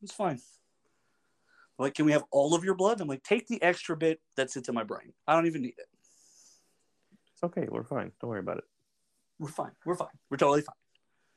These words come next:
Speaker 1: Uh, but yeah, it was called Night Teeth.
Speaker 2: Night Teeth.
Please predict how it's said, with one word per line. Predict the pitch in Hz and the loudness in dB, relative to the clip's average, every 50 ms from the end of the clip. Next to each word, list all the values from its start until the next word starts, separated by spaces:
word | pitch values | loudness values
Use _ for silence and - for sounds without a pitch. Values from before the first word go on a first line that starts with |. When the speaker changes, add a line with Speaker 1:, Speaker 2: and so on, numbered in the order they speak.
| _ _ _ _ _ _ _ _ - | _ _ _ _ _ _ _ _ 2
Speaker 1:
Uh, | 175 175 175 170 175 170 165 165 165 147 | 4 6 6 4 2 0 -2 -6 -10 -10
but | 139 151 | -10 -6
yeah, | 220 220 175 170 202 | -6 -6 -4 -6 -8
it | 135 - | -10 -12
was | 135 135 | -16 -14
called | - 214 180 147 | -8 -8 -8 -8
Night | 131 131 151 160 - _ _ | -8 -10 -10 -12 -12 _ _
Teeth. | - - 117 - _ _ _ _ _ _ _ _ _ _ _ _ _ _ _ - | -20 -20 -20 -20 _ _ _ _ _ _ _ _ _ _ _ _ _ _ _ -10
Speaker 2:
Night | 104 98 - | -10 -10 -10
Teeth. | - - - - - - - | -10 -12 -10 -10 -10 -14 -16